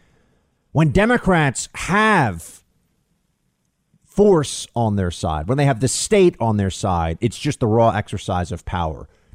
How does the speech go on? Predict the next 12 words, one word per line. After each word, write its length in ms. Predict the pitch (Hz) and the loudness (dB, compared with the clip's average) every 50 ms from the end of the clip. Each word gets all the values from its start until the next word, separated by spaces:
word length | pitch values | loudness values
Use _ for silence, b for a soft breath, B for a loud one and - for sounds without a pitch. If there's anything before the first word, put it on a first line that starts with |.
| - 120 98 | -14 -6 0
"Do 300 | 110 185 233 247 247 240 | 2 4 6 6 6 4
it 240 | 233 180 - - - _ - | 4 2 -2 -14 -16 _ -2
because," 1040 | - 170 190 160 - - - 113 127 104 85 76 73 73 - - - - - _ _ _ _ _ _ _ _ - | 0 0 0 0 0 -2 0 0 0 -2 -4 -8 -12 -16 -20 -20 -20 -20 -20 _ _ _ _ _ _ _ _ -8
that's 220 | 92 92 - - - | -6 -6 -6 -8 -10
what 160 | 85 78 - | -14 -12 -12
they 160 | 71 73 78 | -14 -16 -16
say. 340 | - - - - - - - _ _ _ _ _ - - | -16 -16 -16 -18 -18 -18 -20 _ _ _ _ _ -4 0
"Do 200 | 123 185 233 240 | 2 4 4 4
what 220 | 240 247 226 190 | 4 4 2 2
we 140 | 202 220 214 | 2 -2 -2
tell 360 | - - - 175 170 175 170 | -2 -2 -2 0 2 2 2
you 320 | 156 151 156 156 156 160 | 2 2 0 0 0 0